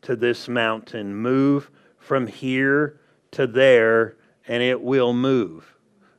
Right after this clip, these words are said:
Now, you almost need to look at Mark eleven twenty-three when you make this statement, because they're connected. He said, "Whosoever would say to a mountain, 'Move, be cast into the sea,'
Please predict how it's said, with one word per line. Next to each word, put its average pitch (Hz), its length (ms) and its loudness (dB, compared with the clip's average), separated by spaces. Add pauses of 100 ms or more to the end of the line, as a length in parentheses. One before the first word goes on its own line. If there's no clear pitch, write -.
Now, 123 280 0
you 123 520 -6
almost 151 580 -2
need 127 380 -6
to 127 100 -4
look 135 240 -4
at 123 120 -2
Mark 120 340 -2
eleven 117 380 -2
twenty-three 113 640 -8
when 107 200 -6
you 107 100 -8
make 107 320 -6
this 101 180 -8
statement, 107 600 -6 (340)
because 120 460 -4
they're 117 300 0
connected. 120 800 -8 (360)
He 127 180 -10
said, 117 440 -2 (420)
"Whosoever 143 680 0
would 120 200 -6
say 139 320 -2
to 127 240 -8
a 107 40 -6
mountain, 117 520 -6 (260)
'Move, 139 880 2 (720)
be 135 140 -8
cast 151 560 -2
into 143 200 -4
the 123 120 -8
sea,' 135 420 -4